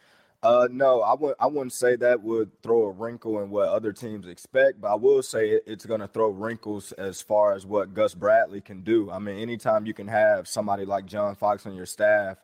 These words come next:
uh, just basically an extra set of eyes, an extra set of ears, you know, somebody that, uh, you trust and, you know, he, he's got a good wrap around the league, been in the league for years, experienced it all, played on some Super Bowl teams, and, I mean, coached on some Super Bowl teams, you know, just got a good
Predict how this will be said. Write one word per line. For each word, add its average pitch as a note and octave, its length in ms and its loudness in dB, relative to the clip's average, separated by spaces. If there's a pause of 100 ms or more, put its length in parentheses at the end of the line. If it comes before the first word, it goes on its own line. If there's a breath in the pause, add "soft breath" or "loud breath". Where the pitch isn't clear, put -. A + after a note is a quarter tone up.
(440 soft breath)
uh, F#2+ 400 0
just F#2+ 260 -8
basically G#2+ 500 -2
an F#2 120 -4
extra G#2 320 -4
set G#2 260 0
of F2+ 140 -2
eyes, G2 480 2
an - 100 -12
extra G#2 360 -8
set G2+ 320 -2
of F2+ 240 -12
ears, G2 560 -2
you G#2 80 -10
know, F#2+ 160 -6
somebody G#2 520 -2
that, G2 320 0 (460 soft breath)
uh, G2 340 2
you G#2 140 -4
trust A2+ 600 0
and, G2 360 -10
you G#2+ 140 -2
know, G2 220 -6
he, A2+ 180 -4
he's G#2+ 240 -10
got G#2+ 220 2
a G2+ 40 -10
good G#2 240 -2
wrap G#2+ 260 2
around G#2 220 -6
the F#2+ 60 -12
league, G2+ 220 -2
been A2 120 -6
in G#2 80 -8
the G2+ 80 -8
league G#2+ 240 0
for G2+ 140 -16
years, G#2+ 480 2
experienced A2 560 -10
it F#2 100 -10
all, G#2+ 320 4
played A2 360 0
on G#2+ 160 -4
some G2+ 180 -14
Super G#2+ 260 -8
Bowl G2+ 280 -6
teams, A2 640 -10
and, F#2+ 200 -8
I G#2+ 60 -2
mean, G#2+ 180 -6
coached A#2 260 -2
on G#2 140 -6
some G2 140 -16
Super G#2 240 -8
Bowl G2+ 240 0
teams, G#2+ 400 -10
you G#2+ 40 -10
know, G#2+ 140 -6
just G2+ 220 -8
got A2+ 180 2
a - 20 -8
good G#2+ 320 2